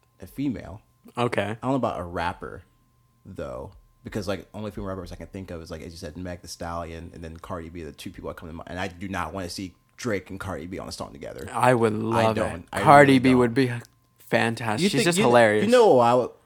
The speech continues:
Speaker 1: I think, and I think it's only because a remix just came out with her. But if Drake got Beyonce on this album, that'd be great. Or better yet, let's bring back Rihanna.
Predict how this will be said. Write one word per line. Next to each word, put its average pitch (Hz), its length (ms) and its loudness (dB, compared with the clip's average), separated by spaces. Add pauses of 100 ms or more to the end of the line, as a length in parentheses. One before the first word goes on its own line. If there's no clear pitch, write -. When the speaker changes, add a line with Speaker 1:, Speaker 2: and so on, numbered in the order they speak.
(100)
Speaker 1:
I 123 100 -4
think, 123 200 -4
and 135 80 -2
I 151 80 0
think 226 160 -2
it's 156 80 -2
only 147 140 2
because 127 420 -2 (200)
a - 60 -8
remix 117 460 -8
just 113 240 -12
came 101 240 -10
out 95 280 -6
with 123 180 -8
her. 131 260 -6 (680)
But 156 160 8
if 131 40 -6
Drake 240 200 6
got 185 180 8
Beyonce 123 640 0 (500)
on 120 160 -2
this 117 140 -4
album, 110 360 -4 (1200)
that'd 117 140 -6
be 104 80 -10
great. 95 340 -12
Or - 80 0
better 190 240 8
yet, 147 320 0
let's 165 120 -4
bring 202 100 -4
back 190 140 2
Rihanna. 85 400 -6